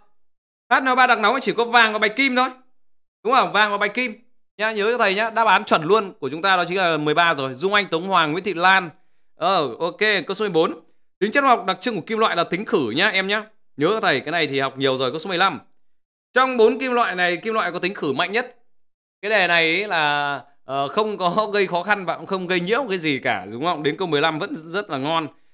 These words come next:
Em nhớ cái này là cái dãy điện hóa là, à, dãy hoạt động, à, hóa học của kim loại. Khi bà con nào cần may áo giáp sắt, vậy là đáp án chúng ta đó là D rồi. May nhá, maze, ok chưa? Câu số mười lăm xong.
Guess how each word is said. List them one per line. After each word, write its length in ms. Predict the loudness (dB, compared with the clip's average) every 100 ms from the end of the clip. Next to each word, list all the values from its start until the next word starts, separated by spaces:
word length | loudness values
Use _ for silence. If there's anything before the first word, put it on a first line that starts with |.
| _
Em 140 | -4 0
nhớ 100 | 2
cái 120 | 2
này 240 | 2 0 -2 -2 -2 -2
là 320 | -2 -2 -2
cái 140 | -4
dãy 160 | -6 -6
điện 140 | -6
hóa 240 | -2 -2 0
là, 140 | -2 -6 -18 _
à, 120 | -4
dãy 120 | -2 0
hoạt 100 | -2
động, 260 | -4 -4
à, 80 | -4
hóa 160 | -2 -2
học 100 | -4
của 60 |
kim 180 | -8 -6
loại. 220 | -4 -6 -16 -20 _ _ _ -6
Khi 280 | -4 -4
bà 200 | 0 2
con 220 | 2 0 0
nào 120 | -2
cần 340 | -4 -6 0
may 240 | 2 2 0 0
áo 320 | 2 2 2
giáp 160 | 0 2
sắt, 240 | 0 0
vậy 120 | -6
là 160 | -2 -2
đáp 140 | 0
án 140 | -2 -4
chúng 80 | -4
ta 180 | -2
đó 160 | 0 -2
là 100 | 0 0
D 180 | 0
rồi. 100 | -2 -8 -12
May 340 | -2 0 0
nhá, 220 | -2 -4 -6 -8
maze, 640 | -8 2 2 4 2 2
ok 120 | 0 -4 2
chưa? 200 | 2 2 -4 -20 _
Câu 60 | -4
số 60 | 2
mười 100 | 4
lăm 140 | 4
xong. 200 | 4